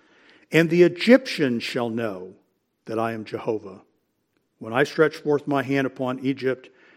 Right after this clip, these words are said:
and bring out the children of Israel from among them." And Moses and Aaron did as the Lord commanded them, so did they. So God wants his people to know that he is Jehovah, and God wanted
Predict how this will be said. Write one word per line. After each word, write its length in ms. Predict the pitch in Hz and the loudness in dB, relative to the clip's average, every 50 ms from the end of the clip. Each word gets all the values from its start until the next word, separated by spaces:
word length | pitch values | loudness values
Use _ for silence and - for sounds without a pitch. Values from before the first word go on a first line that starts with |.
| _ _ _ - | _ _ _ -16
and 160 | 113 110 104 | -14 -8 -4
bring 180 | 117 127 139 143 | -2 0 2 4
out 200 | 139 135 135 - | 2 2 2 -2
the 80 | 131 | -6
children 320 | - - - 131 131 123 127 | -8 -6 -4 -4 -2 -2 -2
of 100 | 120 113 | -2 0
Israel 360 | 123 127 123 123 123 120 113 | 0 0 0 -2 -6 -6 -6
from 240 | - - 123 117 113 | -8 -8 -10 -8 -8
among 320 | 110 110 117 120 120 113 | -6 -6 -6 -6 -8 -8
them." 360 | 113 117 113 113 113 110 107 - _ _ _ _ _ _ _ _ _ _ - | -8 -8 -8 -8 -10 -12 -14 -16 _ _ _ _ _ _ _ _ _ _ -16
And 160 | - 110 110 113 | -14 -10 -6 -2
Moses 440 | 120 127 135 135 135 143 131 - | 0 0 0 0 -2 -4 -6 -6
and 120 | 135 120 120 | -6 -4 -2
Aaron 300 | 123 123 123 123 120 113 | -2 -2 -2 -2 -4 -2
did 220 | 104 120 123 117 | 0 0 2 2
as 160 | 117 113 - | 0 -6 -8
the 100 | - - | -8 -12
Lord 300 | 110 107 113 113 110 110 | -8 -6 -6 -6 -6 -8
commanded 560 | - - 113 107 110 113 113 120 120 113 101 107 | -12 -14 -12 -12 -12 -10 -10 -8 -8 -10 -10 -12
them, 420 | 110 107 104 104 101 104 104 110 _ _ _ _ _ _ _ _ _ _ | -12 -12 -12 -14 -14 -16 -18 -20 _ _ _ _ _ _ _ _ _ _
so 320 | - - - - 117 120 | -20 -16 -12 -10 -10 -10
did 280 | 113 117 120 107 107 - | -10 -10 -12 -12 -12 -14
they. 340 | 117 98 92 92 98 101 _ _ _ _ _ _ _ _ _ _ _ _ _ _ _ _ _ _ _ _ _ _ _ _ _ _ _ _ _ _ _ _ - | -18 -18 -18 -18 -20 -20 _ _ _ _ _ _ _ _ _ _ _ _ _ _ _ _ _ _ _ _ _ _ _ _ _ _ _ _ _ _ _ _ -10
So 140 | - 135 127 | -6 -4 0
God 260 | 117 135 139 156 147 | 4 6 6 6 6
wants 360 | 143 139 131 120 - - - _ _ | 2 -2 -2 -4 -6 -12 -18 _ _
his 280 | - - 160 175 175 175 | -2 2 2 2 2 2
people 320 | - 185 180 175 - 156 | 0 -2 0 0 -2 -4
to 140 | 151 - 160 | -4 -4 -4
know 220 | 151 143 143 147 143 | 0 0 2 0 0
that 160 | 131 143 123 | 0 -2 -4
he 140 | 120 139 139 | -2 -2 -4
is 160 | 135 127 - | -4 -6 -8
Jehovah, 560 | - - 123 117 127 123 120 123 123 123 - _ _ _ _ _ _ _ _ _ _ _ _ _ _ _ - | -10 -10 -8 -8 -8 -8 -8 -10 -14 -14 -16 _ _ _ _ _ _ _ _ _ _ _ _ _ _ _ -14
and 180 | 113 113 113 107 | -14 -8 -4 0
God 260 | 123 120 131 127 127 | 2 2 2 0 0
wanted 300 | 135 139 139 143 139 | -2 0 0 0 -2